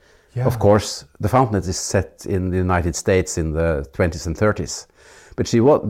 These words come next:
Speaker 2: didn't want to make references to things that were specific at that time, so that if people read it fifty years later, they did not know what she was talking about.
Speaker 1: Right.
Speaker 2: But of course, a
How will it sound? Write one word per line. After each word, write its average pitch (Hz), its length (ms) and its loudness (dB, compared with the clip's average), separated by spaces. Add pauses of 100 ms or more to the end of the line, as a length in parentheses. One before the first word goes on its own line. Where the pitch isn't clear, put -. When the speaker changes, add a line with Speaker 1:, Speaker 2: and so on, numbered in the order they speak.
(240)
Speaker 2:
didn't 139 220 2
want 120 180 2
to 107 60 -2
make 104 180 2
references 110 680 2
to 92 140 -8
things - 320 -2
that 98 160 -4
were 95 120 2
specific - 580 -2
at 85 160 -4
that 87 200 -2
time, 131 360 2 (260)
so 123 140 2
that 101 240 2
if - 160 -6
people 123 280 0
read 101 200 4
it 85 80 0
fifty - 300 -2
years 98 180 2
later, 107 280 2
they 92 140 0
did 87 240 0
not 87 280 -4
know 82 180 0
what 87 180 0
she - 100 -4
was 85 160 -4
talking 156 340 2
about. 107 320 -2
Speaker 1:
Right. 104 220 -8 (240)
Speaker 2:
But 120 120 0
of 110 100 -4
course, 127 280 4
a 117 80 -2